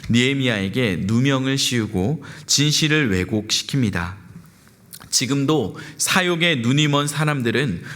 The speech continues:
옳은 일, 선한 일을 하-, 행하려는 자들에게 공격하고 프레임을 씌우고 사람들이 그를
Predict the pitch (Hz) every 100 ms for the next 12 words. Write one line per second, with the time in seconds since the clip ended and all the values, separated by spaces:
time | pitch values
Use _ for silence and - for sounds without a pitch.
0 | - - 131 139 156 143 117 117 85 104
1 | - 190 180 180 151 143 151 123 - 170
2 | 165 151 196 190 170 156 147 143 104 101
3 | 104 92 90 101 170 - - - 131 143
4 | 160 160 143 127 127 107 - - - -
5 | 214 208 196 180 175 - 151 131 120 98
6 | 160 - - - - 185 180 165 160 156
7 | - 110 147 110